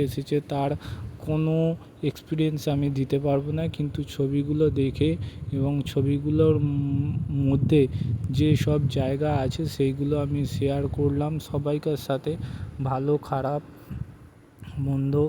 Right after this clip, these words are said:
সব বাইকগুলো গেছিল, সমস্ত রকম একদিনের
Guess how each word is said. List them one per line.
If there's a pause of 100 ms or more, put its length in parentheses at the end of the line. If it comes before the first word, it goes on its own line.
(300)
সব
বাইকগুলো
গেছিল, (520)
সমস্ত (180)
রকম (400)
একদিনের